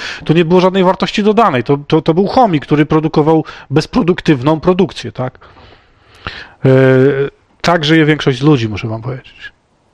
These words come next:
Bez świadomości tego, że są, bez świadomości tego, że tutaj przyszli po to, żeby robić fajowe rzeczy. Otóż można, tylko trzeba użyć do tego miłości. Trzeba użyć do tego serca i trzeba użyć do tego świadomości. Trzeba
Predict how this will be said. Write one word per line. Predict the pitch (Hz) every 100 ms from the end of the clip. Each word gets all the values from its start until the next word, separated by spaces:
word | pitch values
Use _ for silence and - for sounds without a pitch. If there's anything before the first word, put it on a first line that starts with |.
| _ - - - _
Bez | 127 143
świadomości | - 147 143 147 -
tego, | 131 131 123
że | 117
są, | - 139 117 104
bez | 113
świadomości | - 135 127 135 - 127
tego, | 131 117
że | 117
tutaj | 117 - 120
przyszli | - - 117
po | 127
to, | -
żeby | 117 113
robić | 117 110 -
fajowe | 120 113 110
rzeczy. | 117 117 - - - - -
Otóż | 139 156 135
można, | 165 185 123 113 117 - _ - - - - _
tylko | - 135 - 139 127 120 _ _ _ _ _ _ _
trzeba | - 156 147
użyć | 156 147 139
do | 123
tego | 135 131
miłości. | 131 135 - - - _ _ _ _ _ _
Trzeba | - 147 143
użyć | 151 151 143
do |
tego | 135 139 131
serca | - 143 117 147
i |
trzeba | 131 139
użyć | 127 139
do | 123
tego | 127 120
świadomości. | - 131 139 151 123 -
Trzeba | -